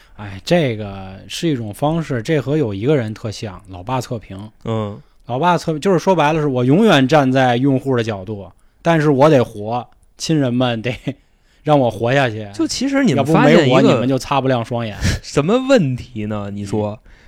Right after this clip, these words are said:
Speaker 2: 他给你们推荐这些吃的、喝的、玩的地方，其实本质上你可以理解为他是美食啊，这些娱乐的一个裁判。
Speaker 1: 就是点评官嘛，人大众点评出这名儿说得多好。
Speaker 2: 嗯，点评官。
Speaker 1: 就是点评。
Speaker 2: 但是裁判要挣选手的钱。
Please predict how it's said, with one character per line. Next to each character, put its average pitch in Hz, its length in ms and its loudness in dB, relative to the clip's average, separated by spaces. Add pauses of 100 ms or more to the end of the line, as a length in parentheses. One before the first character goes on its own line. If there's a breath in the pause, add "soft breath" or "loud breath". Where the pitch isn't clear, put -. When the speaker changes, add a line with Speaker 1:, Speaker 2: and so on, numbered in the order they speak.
(240 soft breath)
Speaker 2:
他 196 220 2
给 165 160 2
你 151 100 2
们 92 120 -4
推 147 200 0
荐 131 200 0
这 110 100 -2
些 127 140 -2
吃 135 260 2
的、 107 100 4
喝 127 220 0
的、 113 80 0
玩 95 240 -2
的 110 60 2
地 110 180 -4
方， 95 100 -6
其 139 160 -4
实 151 120 0
本 104 220 -4
质 117 120 -4
上 113 120 -2
你 98 100 -4
可 120 100 -4
以 135 40 -2
理 123 140 -4
解 113 140 -2
为 92 200 -8
他 139 260 -6
是 117 260 -4 (460)
美 101 200 -4
食 104 260 -6
啊， 127 220 2
这 110 120 -4
些 131 100 -2
娱 127 160 -2
乐 135 180 2
的 104 80 0
一 107 60 -2
个 131 80 0
裁 110 220 -2
判。 147 160 -2 (240)
Speaker 1:
就 208 100 -6
是 147 80 -2
点 110 240 -8
评 117 220 -6
官 165 180 -2
嘛， 127 140 -6
人 117 160 -4
大 170 180 2
众 160 140 -2
点 120 160 -2
评 123 160 -6
出 - 180 -8
这 151 100 -2
名 120 160 -4
儿 147 40 -4
说 143 200 -6
得 117 60 -8
多 139 100 -8
好。 101 200 -18
Speaker 2:
嗯， 104 360 -2
点 110 160 0
评 113 220 -4
官。 117 140 0
Speaker 1:
就 113 60 -4
是 113 40 -8
点 101 220 -8
评。 98 240 -16
Speaker 2:
但 165 280 4
是 156 300 0
裁 127 340 0
判 147 300 2
要 147 160 2
挣 131 260 0
选 117 400 0
手 156 200 0
的 87 100 -16
钱。 - 180 -10